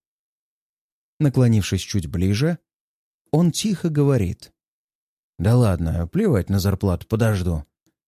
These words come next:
Давайте лучше сходим в блинную, чаю листовому выпьем, а?» Бухгалтерша на мгновение теряет дар речи.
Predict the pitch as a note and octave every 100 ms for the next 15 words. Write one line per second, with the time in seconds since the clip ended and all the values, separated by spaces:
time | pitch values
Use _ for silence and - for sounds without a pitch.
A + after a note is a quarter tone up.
0 | _ C#3+ F#3+ G3+ D#3+ C#3 - A2 - D#3+
1 | C3+ B2 G#2+ F2 F#2 A#2+ C3+ G#2 F2 E2+
2 | G2 _ - - - - G#3 E3 B2+ -
3 | D3+ E3 C#3+ C3 B2+ B2+ G#2 G#2 F#2 D#2+
4 | _ - B2+ B3 - _ _ _ _ _
5 | _ _ _ _ _ _ _ _ _ _
6 | - B2 F#3+ D#3 B2+ D3 C#3 F#3 F#3 _
7 | _ - E3+ E3+ E3+ C#3+ C3 D3 C#3+ D3+
8 | A#2+ A#2+ B2 A2 B2+ G2+ D#2+ - E2